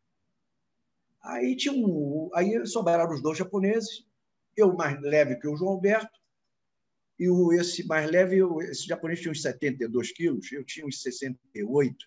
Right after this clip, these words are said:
por aí, e o outro tinha uns oitenta e poucos, o outro japonês, mais pesado, mais forte. Eu falei, "João, eu treino com esse japonês mais leve, que é do meu peso, e você treina com esse." Aí o João Alberto achou. Bom, ele até sugeriu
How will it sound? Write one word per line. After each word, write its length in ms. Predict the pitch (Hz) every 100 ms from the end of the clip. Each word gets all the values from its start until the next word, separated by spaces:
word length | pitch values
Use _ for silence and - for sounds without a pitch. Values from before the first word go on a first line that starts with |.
| -
por 140 | 104
aí, 180 | 110 127 _ _ _ _ _ _ _ _ _ _ -
e 120 | 190
o 60 | 190
outro 260 | 180 180
tinha 180 | - 190
uns 80 | 175
oitenta 380 | 165 151 180 180
e 20 |
poucos, 340 | 175 127 -
o 60 | 123
outro 160 | 123 -
japonês, 480 | 131 117 110 98
mais 160 | 98 92
pesado, 380 | - 101 117 113
mais 120 | 120
forte. 420 | - 107 - - _ _ -
Eu 80 | 185
falei, 200 | 156 135
"João, 280 | 185 196
eu 80 | 190
treino 360 | 202 170 160 147
com 160 | 143
esse 440 | 143 147 147 - _ -
japonês 460 | 123 117 117 123
mais 160 | 127 143
leve, 180 | 156 190
que 100 | 131
é 40 |
do 160 | 127 123
meu 160 | 135
peso, 360 | 139 175 185 - _ _ _ -
e 40 |
você 300 | 185 185 196
treina 320 | 190 190 202
com 100 | 196 190
esse." 120 | 190 165 151 -
Aí 100 | 110
o 60 |
João 140 | 113 170
Alberto 280 | 151 - -
achou. 380 | 214 208 208 _
Bom, 240 | - 151 127
ele 200 | 190 190
até 200 | - - -
sugeriu 520 | - 135 127 123 139